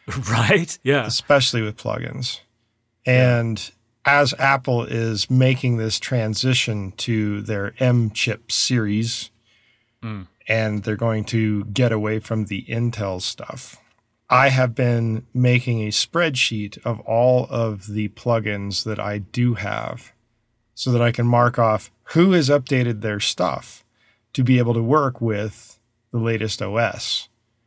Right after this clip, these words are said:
Speaker 1: You
Speaker 2: And
Speaker 1: are such a nerd. <laughs>
Speaker 2: I am such a nerd. But it's kind of going through the same thing you just talking about, where you went and nixed out twenty-five percent of,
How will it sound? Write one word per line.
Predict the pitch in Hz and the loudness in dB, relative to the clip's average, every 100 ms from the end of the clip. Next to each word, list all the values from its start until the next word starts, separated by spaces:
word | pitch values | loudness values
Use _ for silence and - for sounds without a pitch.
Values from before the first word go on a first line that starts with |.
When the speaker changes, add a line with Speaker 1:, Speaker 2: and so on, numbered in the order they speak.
| _ _ | _ _
Speaker 1:
You | 123 | 0
Speaker 2:
And | 131 135 | 2 2
Speaker 1:
are | 120 | -2
such | - 139 123 | -6 -6 -6
a | 131 | -4
nerd. | 123 127 127 - - 208 | -2 -2 0 0 2 2
<laughs> | 127 | 6
Speaker 2:
I | 135 | 4
am | 131 143 156 156 | 6 4 4 4
such | - 147 131 | 2 2 2
a | |
nerd. | 147 135 120 - 135 | 4 4 2 -6 0
But | 170 160 _ _ | 2 2 _ _
it's | 165 143 - | 0 2 2
kind | - 170 190 | 2 4 4
of | 165 | 4
going | 147 156 147 | 2 4 2
through | - 151 | 2 2
the | 135 | 2
same | 143 147 | 2 2
thing | 127 135 | 2 2
you | 139 185 | 2 2
just | 143 127 | 0 2
talking | 131 120 123 | 2 2 2
about, | 120 120 123 | 2 2 2
where | 120 | 0
you | 120 110 - | 0 -2 -2
went | 123 120 - | 0 0 0
and | 117 113 127 | -2 -2 0
nixed | 123 117 - | 2 0 0
out | 110 104 | 0 -2
twenty-five | - 131 113 113 110 | 0 0 0 0 -2
percent | - 120 131 117 113 | 0 -2 0 0 -2
of, | 98 | -8